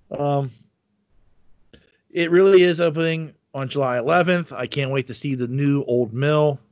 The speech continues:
Fuck off, Garfield." Well.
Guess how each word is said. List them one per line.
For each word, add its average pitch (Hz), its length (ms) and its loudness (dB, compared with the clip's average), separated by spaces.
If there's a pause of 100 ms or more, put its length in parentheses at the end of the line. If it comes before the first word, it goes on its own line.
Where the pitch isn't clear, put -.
(520)
Fuck 135 220 -4
off, 98 260 -6
Garfield." 87 440 -12 (2000)
Well. 113 300 -6